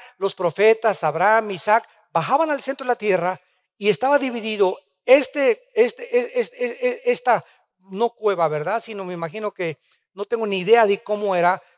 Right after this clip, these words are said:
pero era un como cuarto inmenso que todavía está en el centro de la tierra y estaba dividido en el paraíso, el seno de Abraham, y en el infierno, el Gena, en el griego. Y cuando morían antes de Cristo,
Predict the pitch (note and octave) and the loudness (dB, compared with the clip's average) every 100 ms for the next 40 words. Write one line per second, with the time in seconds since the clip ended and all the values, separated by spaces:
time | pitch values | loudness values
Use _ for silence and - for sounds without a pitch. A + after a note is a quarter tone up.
0 | _ F#3 G3 A3+ A#3 A#3 - F#3+ E3+ - | _ 0 6 6 4 2 2 2 0 0
1 | G#3 A3 - G3 F#3 F#3+ A3 A#3+ A#3+ A#3 | 2 2 2 0 0 -4 -2 -2 -2 -4
2 | G3+ F#3+ A3 G#3+ A3 G#3+ G3+ E3+ G#3+ G#3 | -4 0 2 2 0 -2 -6 -6 -10 -4
3 | G3+ - G3 E3 F3 - _ _ F#3+ G3+ | -4 -2 -2 -2 -2 -6 _ _ -2 0
4 | A3+ G#3+ G3 F#3+ G#3+ G#3 G3+ G3 _ _ | -2 -2 -6 -6 -2 2 2 2 _ _
5 | F3+ F#3 F3 E3+ - E3 E3 B3 D4+ D4 | -4 -2 -2 -2 0 4 4 2 -2 -2
6 | B3 G#3+ A#3 A#3 F3+ F#3+ G#3 - _ F#3 | -2 -2 -2 0 0 0 -4 -10 _ -2
7 | F#3 F3 E3+ - G3 F#3+ D#3 C#3+ - _ | -2 -4 -8 -4 0 0 -2 -10 -18 _
8 | _ _ _ D#3 D#3+ - G#3 F#3+ D3 B2+ | _ _ _ -6 0 4 6 4 -2 -6
9 | _ - E3 D#3 D3 F3 F#3 D#3+ C#3+ B2 | _ -2 -2 -2 -4 -2 2 0 -2 -8
10 | _ _ _ _ _ _ _ G#3 G3+ A3 | _ _ _ _ _ _ _ -12 -2 0
11 | G#3+ G#3+ A#3 E4+ F4+ E4+ D4 B3 A#3 G#3 | 2 0 4 4 2 0 -2 -2 -4 -4
12 | - G3 | -2 -4